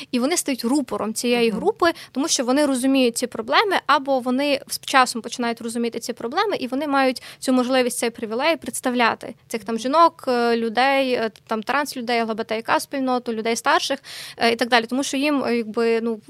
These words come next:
Speaker 1: вони починають в, через і так, е, свої, якби, проблеми, вони починають, вони більш гнучкі. Тобто жінки далі продовжують бути, якби, більш гнучкими в цьому контексті,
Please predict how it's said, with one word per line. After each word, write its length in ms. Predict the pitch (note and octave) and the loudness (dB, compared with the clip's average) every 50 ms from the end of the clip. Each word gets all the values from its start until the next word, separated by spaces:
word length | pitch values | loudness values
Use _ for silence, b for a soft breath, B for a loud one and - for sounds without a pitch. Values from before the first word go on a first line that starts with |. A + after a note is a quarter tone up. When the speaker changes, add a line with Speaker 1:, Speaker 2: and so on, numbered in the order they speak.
| - | -2
Speaker 1:
вони 200 | A#3+ A#3 C4+ C#4+ | 0 2 2 2
починають 600 | - - C4 - - C4 C4 C4 C4 B3+ B3 - | 2 0 -4 -2 2 2 4 4 4 4 2 0
в, 600 | B3 A3+ A3+ A3 G#3 G3+ G#3+ A3+ A3 A3 A3 A3 G#3+ | -4 -4 -4 -6 -8 -6 -4 -4 -2 -2 -2 -2 -4
через 420 | - - A#3+ A3+ A#3 A3+ - - B B B B B B B _ _ _ _ - | -2 -2 -2 0 0 0 -2 -4 B B B B B B B _ _ _ _ -2
і 60 | B3+ | 2
так, 360 | - C#4+ C#4 C4 B3+ - - - - | 6 6 6 6 4 -2 -10 -6 -4
е, 260 | A3 A3 A3 A3 G#3+ | -2 -2 -2 -2 -2
свої, 640 | - - - - - - A#3 C4 B3 A#3 C4 C4 A#3+ | -4 -6 -6 -6 -6 -2 -2 0 0 2 2 2 2
якби, 300 | A#3 G#3+ G#3 G3+ A3+ G#3+ | 2 0 0 -2 -2 -4
проблеми, 720 | - - - A#3 A3 C4+ E4 G4 G#4+ F#4 F#4 E4+ E4 D#4+ | -2 -2 -2 -2 2 4 4 6 6 6 6 4 4 4
вони 240 | C#4+ A#3 B3 B3+ C4 | 2 2 2 0 0
починають, 460 | B3+ C4 - - C4 B3+ B3 A3+ A#3 | 0 -2 -6 -2 0 0 0 0 0
вони 160 | B3 B3 C#4 C4+ | 2 2 2 4
більш 240 | C4 C#4 - - | 2 0 0 0
гнучкі. 360 | A#3+ B3+ C4+ - - - - A3 | 2 0 2 0 -2 -4 -6 -6
Тобто 220 | - - - A#3 | -6 -6 -6 -4
жінки 560 | A3+ A#3 A#3+ B3+ - E4+ E4+ D#4 C4+ - - - | -2 -2 -2 0 0 2 2 2 0 -2 -4 -10
далі 340 | G#3+ A3 - B3 B3+ C4 C4 | -8 0 2 4 4 4 2
продовжують 460 | C4 A#3+ G#3+ A#3+ A#3+ A#3 A#3+ A#3 G#3+ | -2 -4 -4 -2 -2 -2 -2 -4 -6
бути, 220 | G#3 A#3 A3+ - A3+ G#3 | -6 -8 -6 -6 -4 -4
якби, 280 | G#3+ A3+ G#3 G#3 A3 | -4 -4 -4 -4 -4
більш 200 | G3+ A3 A#3+ A#3 | -4 -4 -4 -2
гнучкими 380 | A3+ A3+ A3 - - A3 G#3+ G#3+ | -2 -2 -4 -4 -6 -6 -6 -6
в 40 | G#3 | -6
цьому 220 | - A3 A3 A#3 | -6 -8 -8 -6
контексті, 560 | - - A3 - - G4+ - - - C#4 B3+ | -6 -6 -2 0 0 0 0 -2 -8 -8 -8